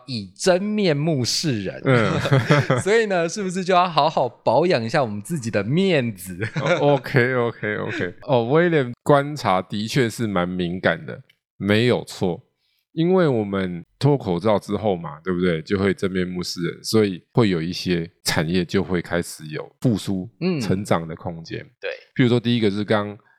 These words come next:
Speaker 2: William 讲的医美，
Speaker 1: 嗯，嗯。
Speaker 2: 跟医美有相关的这些概念股，譬如说它是有做手术的啊，做手术仪器的啊，像台湾有一些是做那个医美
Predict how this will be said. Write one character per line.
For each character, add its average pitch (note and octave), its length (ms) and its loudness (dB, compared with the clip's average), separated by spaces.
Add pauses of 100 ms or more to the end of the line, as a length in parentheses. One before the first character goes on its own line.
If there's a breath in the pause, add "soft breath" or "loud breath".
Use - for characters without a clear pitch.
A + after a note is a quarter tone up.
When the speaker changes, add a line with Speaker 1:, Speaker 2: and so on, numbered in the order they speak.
(180 soft breath)
Speaker 2:
William G2+ 280 2
讲 D#2+ 200 -6
的 D2+ 120 -10
医 D3 200 4
美， A2 180 0 (580)
Speaker 1:
嗯， B2+ 100 -8
嗯。 - 360 -18
Speaker 2:
跟 C#3 260 2
医 C3 140 0
美 A2 140 2
有 E2+ 100 -2
相 F#2 260 -2
关 F2 240 0
的 D#2 160 -10 (220)
这 - 100 -2
些 F#2 220 0
概 G2+ 180 2
念 E2+ 200 -6
股， - 200 -10 (120)
譬 A#2+ 100 2
如 G2 80 4
说 F#2+ 160 0
它 F2+ 100 -2
是 F2+ 260 -4
有 D#2 200 -6
做 G2 180 2
手 D2+ 220 -6
术 G#2 240 0
的 F#2 180 2
啊， F2 160 -2
做 G#2 240 -2
手 E2 220 -6
术 A#2 180 -2
仪 E2+ 120 -6
器 G#2 260 -4
的 F2 160 2
啊， E2 80 0
像 G2+ 160 -6
台 F2 140 -4
湾 F#2 100 0
有 E2+ 140 -2
一 - 20 -6
些 F2+ 140 -4
是 F2+ 80 -2
做 F#2+ 220 0
那 F#2 80 -4
个 - 40 -10
医 G#2 220 -4
美 F2 180 -2